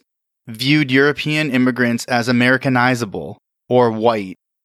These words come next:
whereas indigenous peoples and Africans, along with Asian and Mexican immigrants, and even this wording is problematic because the U S took parts of Mexico,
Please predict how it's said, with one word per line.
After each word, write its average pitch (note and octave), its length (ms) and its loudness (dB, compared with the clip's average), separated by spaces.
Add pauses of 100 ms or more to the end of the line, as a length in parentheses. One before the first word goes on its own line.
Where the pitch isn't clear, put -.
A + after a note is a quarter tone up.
(240)
whereas C3 420 2
indigenous C#3 600 -2
peoples D3 720 -4
and B2 100 0
Africans, C3 880 -2
along B2 300 2
with A#2+ 200 0
Asian C3 400 2
and B2 120 2
Mexican B2 480 0
immigrants, G#2+ 680 -4 (400)
and B2 160 2
even C#3 360 2
this D3 220 2
wording A#2+ 400 2
is A2 120 -4
problematic A2+ 720 0
because A#2 300 -6
the A2+ 100 -2
U A#2+ 240 0
S A#2 180 0
took - 360 -4
parts F#2+ 320 -4
of G#2+ 80 -4
Mexico, G2 600 -8